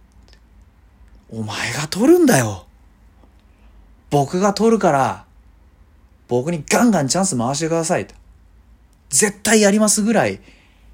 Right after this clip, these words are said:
僕は主砲なら言ってほしかったなっていう気持ちを抑えきれなくてツイートはしたんですけどね。だから悔しいなと思います。だから今日勝ったんですけど、正直なんかちょっとこ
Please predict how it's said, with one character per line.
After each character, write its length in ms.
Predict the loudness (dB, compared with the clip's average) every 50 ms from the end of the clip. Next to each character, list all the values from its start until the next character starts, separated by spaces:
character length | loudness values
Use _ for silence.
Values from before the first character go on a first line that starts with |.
| -20 -20 _ _ _ _ _ _ _ _ -20 _
僕 180 | -8 -6 -2 -2
は 40 | -2
主 180 | 0 -2 -2
砲 180 | -2 -2 -2 -2
な 100 | -2 -2
ら 60 | -2
言 60 | -4
っ 40 | -6
て 100 | -8 -10
ほ 80 | -10 -10
し 100 | -10 -12
か 80 | -14
っ 40 | -16 -16
た 100 | -16 -16
な 100 | -14 -16
っ 40 | -16 -18 -20 -20 -20 -20 -20 -20 -20
て 120 | -20 -20 -20 _ _ _ _
い 100 | -6 -2 -2
う 120 | -2 -2
気 140 | -2 -4 -4
持 120 | -4 -2
ち 100 | 0 0
を 40 | 0
抑 280 | 0 0 -2 -2 -2 -2
え 40 |
き 100 | -2 -2 -4
れ 60 | -4
な 80 | -4 -6
く 80 | -8
て 80 | -12 -12
ツ 140 | -8 -8 -8
イ 40 |
ー 40 | -8
ト 100 | -8 -8
は 80 | -10 -8
し 60 | -10
た 100 | -12 -12
ん 40 | -14
で 60 | -16
す 80 | -16 -18
け 80 | -18
ど 100 | -20 -20
ね。 160 | -20 -20 -20 -20 -20 _ _ -20 -20 _ _ _ _ _ -20 _ _ _ _ _ _ -20 -20 _ _ _ _ _ _ _ -20 -20 _ -20 -20 -20 -20 _ _ _ _ -18 _
だ 100 | -12 -10
か 120 | -2 0
ら 40 | 2
悔 20 | 2
し 120 | 2 0 -2
い 20 |
な 100 | -4 -4
と 80 | -4 -6
思 80 | -6
い 40 | -2
ま 0 |
す。 40 | 0
だ 60 | 0
か 80 | 0 0
ら 60 | 2
今 300 | 2 2 4 4 2 0
日 40 | -4 -12 -20 -20 -20 _ _ _ _ _
勝 160 | -2 -2 -2
っ 20 |
た 100 | 0 -2
ん 60 | -4
で 60 | -4 -6
す 80 | -8
け 80 | -10 -10
ど、 240 | -10 -10 -10 -12 -14 -20 -20 -20 -20 _ -20 -20 _ -20 -20 _
正 220 | -4 -2 -2 -2 -2
直 160 | -2 -4 -4
な 80 | -4
ん 40 | -4
か 60 | -4
ち 100 | -4 -6
ょ 20 | -6
っ 60 | -6
と 80 | -6 -8
こ 300 | -6 -4 -4 -4 -6